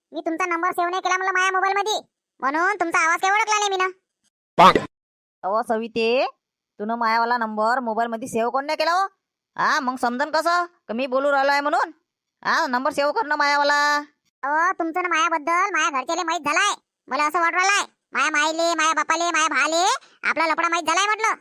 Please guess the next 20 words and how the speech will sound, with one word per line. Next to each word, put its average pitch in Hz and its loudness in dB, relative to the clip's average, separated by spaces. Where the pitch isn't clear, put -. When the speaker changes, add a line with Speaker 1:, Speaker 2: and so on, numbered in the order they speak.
Speaker 1:
हा, 339 0
म्हणून 359 -4
ते 359 0
का 349 -2
नाही 392 -4
दाखवे 349 0
चक्रा 370 0
मारते 370 0
माया 381 2
रूम 370 0
मध्ये. 403 -2
Speaker 2:
हं? 190 6
Speaker 3:
अहो, 226 -4
काय 240 -2
गोष्ट 269 -2
करतो 285 0
हो 311 0
सविते? 349 -2
आपला 240 -2
लफडा, 247 2